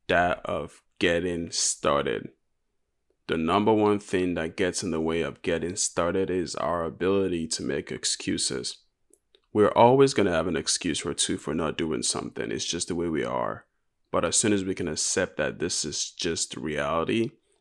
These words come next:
the easier it is to just look past it and get it going. For example, this podcast was supposed to start January first, twenty twenty, but as soon as I missed that deadline,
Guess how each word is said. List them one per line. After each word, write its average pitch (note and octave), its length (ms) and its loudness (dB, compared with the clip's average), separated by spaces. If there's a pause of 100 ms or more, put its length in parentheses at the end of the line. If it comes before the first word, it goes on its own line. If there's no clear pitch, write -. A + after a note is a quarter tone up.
the F#2+ 180 -2
easier F#2+ 380 -2
it E2 100 -2
is D#2+ 200 0
to - 120 -6
just - 320 -6
look G2+ 240 0
past - 400 -4
it - 360 -4
and A#1+ 320 -8
get C#2 440 -4
it D2 260 -8 (260)
going. B1+ 480 0 (640)
For A2 120 4
example, F#2+ 560 0
this G#2 240 -2
podcast G#2 600 2
was F#2 100 -4
supposed F#2 380 -2
to - 80 -6
start D#2 400 -2
January E2+ 480 -2
first, - 480 -4
twenty D#2+ 340 -2
twenty, D2+ 600 -4 (560)
but F#2 120 2
as D#2 140 0
soon G2+ 220 2
as F#2+ 80 0
I D2 140 -2
missed D#2 440 -2
that D#2+ 240 -4
deadline, A#1+ 640 -4